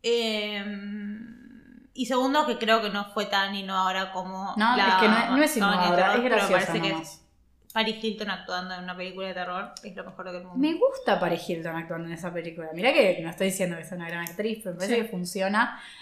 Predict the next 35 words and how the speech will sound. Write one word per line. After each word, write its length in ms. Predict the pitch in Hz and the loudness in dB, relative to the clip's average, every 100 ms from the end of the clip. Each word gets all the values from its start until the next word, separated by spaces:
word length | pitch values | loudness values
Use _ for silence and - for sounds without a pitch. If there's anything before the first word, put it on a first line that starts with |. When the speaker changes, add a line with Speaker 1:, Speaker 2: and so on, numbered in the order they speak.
| - | 2
Speaker 2:
Nada 160 | 269 | 6
más 160 | 262 262 | 6 6
quería 200 | 269 247 | 6 4
destacarla 680 | - 214 214 220 233 226 214 | 2 2 4 6 6 4 6
porque 480 | 202 202 202 202 202 | 6 6 0 0 -4
dijimos 540 | - 208 180 165 - | -6 -4 -4 -6 -12
que 160 | 180 175 | -12 -8
cuando 380 | 165 170 165 165 | -8 -6 -8 -2
tratan 300 | 190 196 190 | 0 0 -2
de 40 | |
hacer 240 | 175 190 185 | -4 -4 -2
slasher 320 | 190 190 190 | 0 0 -2
como 200 | 180 175 | -6 -4
tal 160 | 185 190 | -2 -2
sin 180 | - 185 | -4 -4
innovar, 640 | 180 175 185 190 - - | -4 2 4 4 4 -4
Speaker 1:
Sí. 220 | - 240 190 | -14 -6 -4
Speaker 2:
no 160 | 190 | -2
funciona. 640 | 196 196 208 202 214 262 - | -4 -4 0 0 0 -4 -8
Acá 280 | - 339 349 | -6 -6 -4
funciona. 420 | 214 190 180 165 165 | -4 -4 -6 -6 -6
Me 80 | |
parece 240 | 175 185 208 | -6 -4 0
Speaker 1:
Sí. 40 | |
Speaker 2:
que 60 | 185 | 0
La 100 | 180 | 2
Casa 220 | 185 202 | 0 0
de 80 | 185 | -4
Cera 320 | - 190 190 | -2 2 2
de 120 | 180 | 2
dos 140 | 175 185 | -2 -4
mil 200 | 185 180 | -6 -6
cinco, 540 | - 208 196 185 196 | -6 -4 -4 -4 -6
estamos 300 | 196 160 165 | -6 -10 -12
diciendo, 560 | 165 175 170 185 208 | -12 -10 -8 -8 -8